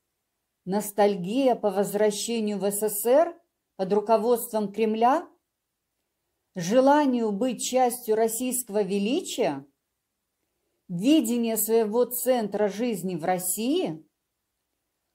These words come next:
Более легкие путешествия и возможность дольше находиться там? Наслаждение правами россиянина, в том числе получение российских пенсий?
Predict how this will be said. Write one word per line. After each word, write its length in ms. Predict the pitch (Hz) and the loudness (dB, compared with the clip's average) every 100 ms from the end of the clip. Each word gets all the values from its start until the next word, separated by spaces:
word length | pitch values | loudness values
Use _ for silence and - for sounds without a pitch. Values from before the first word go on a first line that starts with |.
| - | -10
Более 480 | 170 254 277 277 277 | -2 2 4 4 4
легкие 480 | 294 277 277 233 | 4 4 2 -2
путешествия 1000 | 220 233 220 226 - 269 269 - 202 196 | -2 -2 -4 -4 -2 0 0 -2 -2 0
и 40 | 214 | 0
возможность 800 | 196 202 208 247 202 202 190 170 | 0 -2 0 0 0 -2 -2 2
дольше 340 | 226 214 - | 4 4 0
находиться 840 | 202 196 214 202 180 339 403 - 269 | -6 -2 -2 -2 -2 -4 -4 -4 -2
там? 480 | 185 156 139 143 _ _ _ _ _ _ _ _ _ _ | 0 0 -2 -10 _ _ _ _ _ _ _ _ _ _
Наслаждение 880 | 202 247 254 254 247 214 294 262 233 | -4 -4 4 4 4 0 2 2 2
правами 580 | 202 214 214 240 247 214 | 0 2 4 4 2 0
россиянина, 920 | 208 196 - 196 226 277 285 208 156 | -2 -2 -4 -2 2 2 2 0 -4
в 120 | 143 - | -8 -4
том 260 | 240 220 | 0 0
числе 420 | 202 220 - 226 | 0 -6 -4 -4
получение 880 | 240 208 208 208 226 220 214 202 - - | -2 2 0 0 -2 -2 -4 -4 -6 -6
российских 800 | 190 202 226 233 - 196 190 | -4 -2 -4 -6 -6 -8 -12
пенсий? 680 | - 269 370 - - 135 139 | -4 -2 0 -2 -8 -10 -12